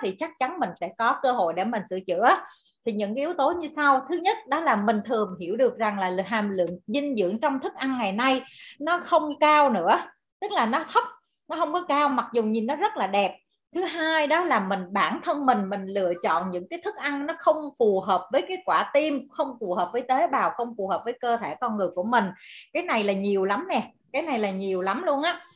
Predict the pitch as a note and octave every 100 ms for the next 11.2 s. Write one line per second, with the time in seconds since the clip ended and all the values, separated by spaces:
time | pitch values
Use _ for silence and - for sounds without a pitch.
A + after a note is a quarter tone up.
0 | _ - D#4 F4 C4 D4 D4 B3+ F3 G3+
1 | C4 A#3+ D#4 B3 - C#4+ C#4 D#4+ F#4 D4+
2 | G#4 B3 A#3+ A3+ F#3 C4+ D#4+ C4 F#3 G3
3 | F4 - - C#4+ D4 F4 F#4 G4 A3 C4+
4 | C#4 C4+ G3+ G#3 F#3 G3+ B3 A#3+ G3+ B3
5 | D#4 D#4 G#3 G3 G3 F3 F3+ G3+ A3 A3
6 | F#3+ - D3+ G3 C4+ F#4 - _ F#3+ F#3+
7 | A4 - - D#4+ D#4 C#4+ B3+ G#3+ A3 C#4
8 | D4+ D4 C#4 - _ _ - D4 D4 D4
9 | D4+ D4 D4+ C4+ A#3 G3 A3 C4+ C4+ B3+
10 | E4+ - G3 F3+ F#3+ D#3+ G3+ C#4+ D4 C4+
11 | B3